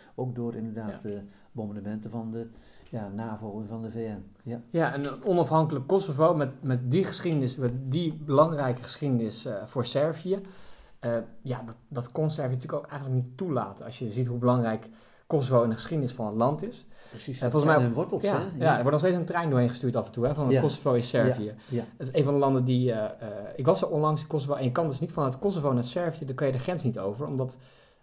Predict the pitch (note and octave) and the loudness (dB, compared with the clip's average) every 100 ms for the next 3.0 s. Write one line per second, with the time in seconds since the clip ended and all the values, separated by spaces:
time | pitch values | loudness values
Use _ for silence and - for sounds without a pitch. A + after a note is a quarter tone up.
0 | _ A#2 G2 C#3 D#3 C#3 G#2+ - B2 G#2 | _ -10 -6 0 2 2 0 -2 -2 0
1 | C#3 C3+ G#2+ - A#2+ C3 E3 D3 - - | 2 2 0 -8 -6 -4 -2 -2 -2 -6
2 | B2+ B2 B2 C3+ B2+ - A#2+ B2 F#2+ | -4 -2 2 4 2 0 2 2 -2